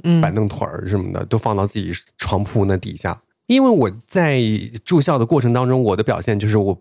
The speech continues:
Speaker 2: 非常不会打架，
Speaker 1: 嗯。
Speaker 2: 而他们每天我们的卧谈会，他们都在说他们的初中有多厉害，都在打架啊什么的。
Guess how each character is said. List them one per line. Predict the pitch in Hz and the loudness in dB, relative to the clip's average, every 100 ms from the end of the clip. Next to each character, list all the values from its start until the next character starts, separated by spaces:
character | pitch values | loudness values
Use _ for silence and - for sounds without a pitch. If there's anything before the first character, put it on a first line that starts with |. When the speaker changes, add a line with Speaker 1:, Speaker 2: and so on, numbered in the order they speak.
| - | -10
Speaker 2:
非 | - - 139 | -6 0 2
常 | 117 | 0
不 | 95 | 0
会 | 101 | -2
打 | 92 80 | -2 -8
架， | 90 87 - | -10 -12 -8
Speaker 1:
嗯。 | 165 151 | -4 -2
Speaker 2:
而 | 120 | -2
他 | 107 151 | -2 -2
们 | 135 | 0
每 | 107 85 | 0 -4
天 | 82 - 120 113 - | -6 -2 -2 -4 -4
我 | 101 | -2
们 | 104 | 0
的 | 113 | 0
卧 | 135 117 | 0 -2
谈 | 101 101 | -2 -2
会， | 107 | -2
他 | - | -2
们 | 120 | -2
都 | 107 120 | 0 0
在 | 101 | -2
说 | - 95 95 _ _ _ _ | -2 -6 -6 _ _ _ _
他 | 120 | 0
们 | 107 | 2
的 | |
初 | 98 - 107 | 0 -2 0
中 | 107 101 | 2 0
有 | 85 | -2
多 | - 107 | 0 0
厉 | 107 107 | 0 -2
害， | 87 101 85 | -2 -6 -4
都 | 101 | 0
在 | 98 | 0
打 | 92 82 | -2 -8
架 | - 95 | -6 -6
啊 | 85 | -4
什 | 82 87 | -6 -8
么 | |
的。 | 90 | -8